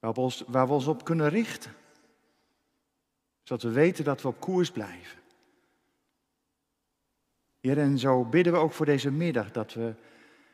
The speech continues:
dat dat woord ook echt zo zal opengaan. Dat het ons mag helpen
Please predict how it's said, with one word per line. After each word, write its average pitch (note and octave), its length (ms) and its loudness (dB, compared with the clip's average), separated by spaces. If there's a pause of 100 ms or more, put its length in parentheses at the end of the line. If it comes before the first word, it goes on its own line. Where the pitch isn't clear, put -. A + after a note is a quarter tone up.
(520)
dat B2+ 140 -2
dat B2 180 0
woord E3 260 4
ook D3 80 2
echt D#3 220 -2
zo F#3 240 0
zal F3 180 0
opengaan. E3+ 560 -2 (260)
Dat A#2+ 140 -4
het A#2 140 -8
ons A#2 120 -2
mag A#2 200 0
helpen A3 460 -2